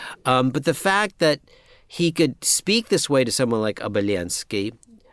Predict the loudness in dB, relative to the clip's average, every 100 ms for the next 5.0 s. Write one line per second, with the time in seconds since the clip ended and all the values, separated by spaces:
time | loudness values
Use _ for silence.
0 | _ _ -2 0 2 4 4 4 0 0
1 | 0 0 2 0 0 -2 -2 -6 -14 -2
2 | 0 2 2 2 0 2 2 4 2 2
3 | 0 0 0 0 0 -4 0 0 0 0
4 | 0 0 0 0 0 2 2 4 4